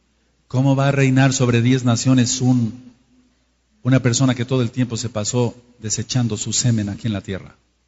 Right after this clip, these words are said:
Ese no entra ni siquiera al cielo. Nada. Nada inmundo va a entrar, a entrar al tercer cielo. Nada inmundo.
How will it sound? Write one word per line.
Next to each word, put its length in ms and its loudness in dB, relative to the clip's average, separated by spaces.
Ese 220 -6
no 220 6
entra 320 4
ni 140 -6
siquiera 340 -6
al 60 -8
cielo. 280 -10
Nada. 400 0
Nada 240 0
inmundo 380 2
va 60 0
a 60 2
entrar, 220 -4
a 300 -6
entrar 220 -4
al 100 -4
tercer 320 -10
cielo. 260 -10
Nada 280 -2
inmundo. 340 -12